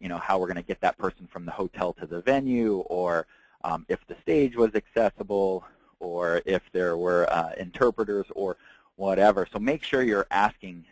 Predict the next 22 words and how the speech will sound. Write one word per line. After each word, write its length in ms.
um, 240
for 240
those 320
particular 600
situations. 540
The 100
other 140
story 220
I'd 60
like 160
to 60
share 300
about 260
this 200
is 200
the 100
special 400
guest 320
piece, 240
um, 240
really 320
resonates 840